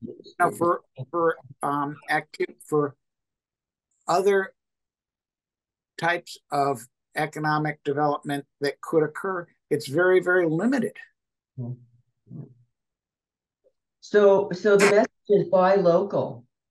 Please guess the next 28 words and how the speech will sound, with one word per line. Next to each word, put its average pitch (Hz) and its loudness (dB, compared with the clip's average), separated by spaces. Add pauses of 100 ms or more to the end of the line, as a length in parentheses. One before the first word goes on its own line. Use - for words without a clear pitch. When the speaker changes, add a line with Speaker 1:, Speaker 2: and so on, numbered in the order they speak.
(120)
Speaker 2:
mined 160 -4
in 175 -2
America. 151 -4 (140)
That's 156 -2
the 180 -4
podcast 147 -6
name, 151 -6
right? 156 -6 (720)
Speaker 1:
That, 123 -6 (100)
that's 127 -2
what, 139 0
that's 131 -2
what 143 -4
we're 156 -2
talking 156 -4
about, 113 -4
isn't 110 -8
it? 107 -16
Speaker 2:
Good, 107 -4 (320)
good 185 0
for 202 2
me, 185 2
good 180 -2
for 165 -2
everybody. 151 -4 (540)
Um, 185 -2 (800)
thanks, 294 0
Mark. - -4